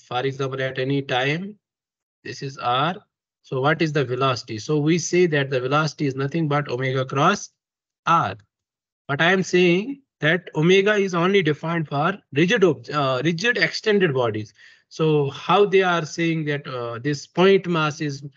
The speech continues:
uh, moving with angular velocity omega? No, it is wrong. Basically, what is going on in back of their minds? They are taking an extended body, extended rigid body,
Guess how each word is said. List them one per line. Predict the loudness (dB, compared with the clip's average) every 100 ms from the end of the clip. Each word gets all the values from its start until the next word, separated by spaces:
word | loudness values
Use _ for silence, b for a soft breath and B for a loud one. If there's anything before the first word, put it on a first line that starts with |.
| b b b -14
uh, | -8
moving | 2 4 4 2
with | 0
angular | 0 0 0 0
velocity | 0 -2 -4 -6 -4 -4 -6 _
omega? | 0 2 2 0 -2
No, | 0 0 -2 _ _ -4
it | -2
is | 0 0
wrong. | 2 0 -2 _ B B B
Basically, | 0 0 0 -2
what | 0 0 -2
is | -6 -12
going | -4 -2 0 -2
on | -2 -4 -6 _ -20 B B _ _ _ -6
in | -2 -2 -4
back | 0 2 2 2
of | -2 2
their | 0 0
minds? | -2 -2 -2 -6 -16 -20 _ _ _ _ _ _ _ _ _ _ _ b b b -2
They | 2
are | 2 2 2
taking | 2 2 -4 -4
an | -4 -4 -2
extended | -4 -4 -10 -2 -2 -2 -6
body, | -8 -10 -12 -16 -20 _ _ _ -4
extended | -4 -4 -4 -2 0 -4 -4
rigid | -2 2 0 0
body, | -2 -2 -6 -10